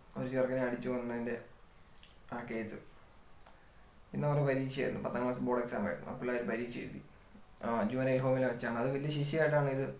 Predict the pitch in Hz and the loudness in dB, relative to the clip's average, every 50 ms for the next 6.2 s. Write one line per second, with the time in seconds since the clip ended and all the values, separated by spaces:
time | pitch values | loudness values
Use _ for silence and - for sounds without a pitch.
0 | - - - - - - - - - - - - - - 147 147 147 - 147 - | -12 -18 -18 -20 -20 -20 -20 -20 -20 -20 -20 -10 -6 -2 0 0 0 0 -2 0
1 | - 170 165 151 147 151 151 160 165 160 165 - - - - 175 170 160 - 151 | 0 2 2 2 2 0 2 2 2 0 0 0 -2 4 8 8 8 8 8 6
2 | 151 147 143 - 143 135 135 131 135 143 143 143 147 147 147 151 151 151 147 151 | 4 4 2 2 2 2 2 2 2 2 2 2 2 2 0 0 -2 -2 -2 0
3 | 151 147 147 147 143 156 156 151 147 143 139 139 139 - - - 139 139 135 131 | 0 2 2 2 0 0 0 0 0 0 0 -2 -4 -4 -2 0 0 0 2 2
4 | 127 123 117 - - - - 113 - 107 104 - - - - 135 131 131 135 135 | 0 0 0 -2 -2 -2 -2 -2 -4 -4 -4 -4 -2 -2 -2 0 -2 -2 -2 0
5 | 147 147 151 156 156 160 156 147 - - - - - 131 139 131 131 127 - - | 0 2 6 8 8 8 8 6 2 0 -2 -2 0 2 2 2 2 2 2 0
6 | - - - | 0 -2 -4